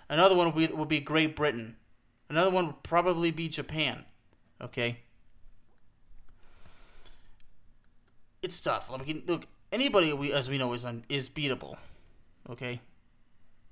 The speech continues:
And, you know, and I should mention, this is actually their worst Olympic loss ever. I mean, that's probably arguable. I mean, some would say it was,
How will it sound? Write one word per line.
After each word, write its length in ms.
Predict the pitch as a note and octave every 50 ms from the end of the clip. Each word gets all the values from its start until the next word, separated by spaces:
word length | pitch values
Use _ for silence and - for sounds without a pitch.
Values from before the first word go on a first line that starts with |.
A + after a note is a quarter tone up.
| - - - - - - - - - - - - - _ _ _ - - - - - - - - - - - - - - - -
And, 180 | D#3 D#3 D#3 D#3
you 60 | D#3
know, 160 | E3 E3+ E3+
and 240 | D#3+ D#3+ - E3+ F3
I 60 | G#3
should 200 | A3 - F#3+ C#3+
mention, 320 | C3 D3+ G3+ G3+ - C#3
this 200 | C3 E3 - -
is 60 | - E3
actually 260 | F#3 F3+ - F3+ E3
their 140 | D3+ D3 C#3+
worst 540 | C3+ C3+ D#3+ F#3+ G#3+ A3+ A3 - - - - -
Olympic 520 | D3+ D3 C#3 C#3+ F#3 G#3+ G#3 E3 C#3 -
loss 400 | B2+ A2+ A2 G#2+ A2 A2+ - -
ever. 300 | - D3 D3+ - A#2+ A2
I 40 | G#2+
mean, 160 | A2 C3+ D3
that's 180 | D3 F3+ F3+ F3+
probably 220 | - F#3 F3 D#3+
arguable. 600 | D#3 - E3 E3+ F3 D#3 D3 C#3+ B2 C3+ C#3 C#3+
I 60 | C#3 C#3+
mean, 100 | D3 D3
some 160 | - F3 E3+
would 100 | D#3+ D3+
say 260 | C#3 - D#3 D#3 D#3
it 80 | D#3 C#3+
was, 220 | D3 C#3+ B2+ -